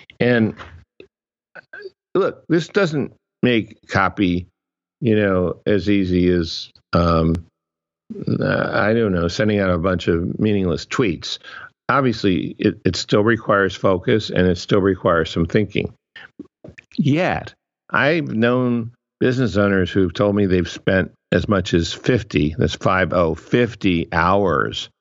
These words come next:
of work, of focused work, putting it together a sales letter. Anybody who's in that situation, this is going to cut your time in half at a bare minimum of, of time savings. And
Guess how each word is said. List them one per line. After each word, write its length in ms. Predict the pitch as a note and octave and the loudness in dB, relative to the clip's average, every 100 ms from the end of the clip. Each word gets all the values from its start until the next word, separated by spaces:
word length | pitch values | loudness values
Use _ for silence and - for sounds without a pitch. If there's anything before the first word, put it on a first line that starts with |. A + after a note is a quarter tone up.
| _ | _
of 260 | - F#2+ | -2 -2
work, 380 | G2 B2 A#2 - | 0 0 0 -2
of 180 | G#2+ F#2+ | -6 -4
focused 480 | F2+ C3+ B2 F#2 - | -2 -2 -2 -8 -4
work, 420 | G2+ A#2+ G#2+ - | 0 0 -2 -4
putting 240 | - G#2 F#2+ | -2 -2 -2
it 180 | - | -4
together 420 | - G2 G2+ F#2 E2+ | -4 0 0 0 -2
a 60 | |
sales 380 | - G2+ G#2 G2+ | -2 0 0 0
letter. 280 | C2 - - - - - - _ _ _ - | -2 -2 -6 -16 -20 -20 -20 _ _ _ -2
Anybody 720 | F3 F3 C#3+ C3 A2+ G2+ G#2 | 0 2 2 2 2 0 -2
who's 320 | A2 A2 G2 | 0 0 2
in 100 | G2 | 2
that 180 | G2 F#2 | 2 0
situation, 800 | - - F2 F2 - E2+ E2+ - - - - - | -2 0 0 0 0 0 0 -4 -16 -20 -18 -2
this 220 | C#3+ - | -2 0
is 100 | G2 | -4
going 320 | - G#2+ G2+ | 0 2 2
to 140 | - - | 0 -4
cut 340 | - A2+ - | -2 -2 0
your 120 | F2+ | -2
time 500 | E2 F#2+ F2 E2 E2 - - _ - | 0 0 2 2 -2 -8 -18 _ -2
in 180 | G#2+ G2 | 0 0
half 640 | C2+ G2+ F#2 D2+ D2+ - _ _ _ _ _ _ | 0 0 2 0 -4 -10 _ _ _ _ _ _
at 220 | G2 F#2 - | -2 -2 -4
a 80 | - | -4
bare 280 | E2+ A2 F#2+ | 0 0 0
minimum 580 | F2+ F2+ F#2+ E2+ E2 D#2+ | 0 2 0 0 0 0
of, 280 | D#2 D#2 - | -2 -4 -4
of 160 | E2+ D#2 | -4 0
time 240 | D#2+ D#2 | 0 0
savings. 560 | - C#2+ - - - - - - - | 0 0 0 -4 -6 -10 -14 -18 -6
And 320 | - G#2 F#2 | -2 0 -2